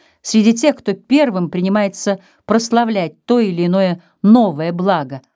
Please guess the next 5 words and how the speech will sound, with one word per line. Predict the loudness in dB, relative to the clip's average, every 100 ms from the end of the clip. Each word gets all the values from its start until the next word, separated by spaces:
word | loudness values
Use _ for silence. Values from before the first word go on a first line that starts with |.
| _ _ _ -4
и | 0
даже | 2 0
частенько | -2 -8 -4 -2 0 -2
кажутся | -4 -2 0 -2 -6 -10 -6 -6 -8 _ _ _ _ _ _
этакими | -6 -2 0 0 -2